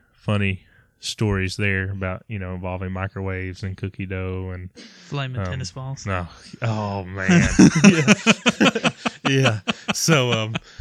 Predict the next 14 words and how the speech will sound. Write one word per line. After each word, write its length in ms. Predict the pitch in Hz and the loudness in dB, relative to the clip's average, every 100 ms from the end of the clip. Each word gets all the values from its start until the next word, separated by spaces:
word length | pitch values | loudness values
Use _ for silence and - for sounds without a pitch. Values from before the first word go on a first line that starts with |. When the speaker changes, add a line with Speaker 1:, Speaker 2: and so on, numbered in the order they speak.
| - - 123 | -14 -8 2
Speaker 1:
Donnie's 380 | 131 160 143 127 | 4 6 6 4
actually, 380 | 143 147 147 127 | 0 -2 -4 -2
he's 140 | 117 | -2
gonna, 280 | 127 123 113 _ - | -4 -4 -6 _ -4
um, 380 | 120 110 104 | -2 -2 -2
we're 140 | 113 123 | -4 0
interviewing 460 | 180 175 127 165 156 | 0 0 0 -2 -4
because 340 | 131 117 110 | -6 -6 -6
he's 140 | 139 120 | -6 -6
gonna 180 | 123 | -6
become 360 | 110 110 127 113 | -8 -8 -8 -8
kind 180 | 123 113 | -8 -8
of 100 | 104 | -8
our 380 | 104 101 98 | -6 -4 -6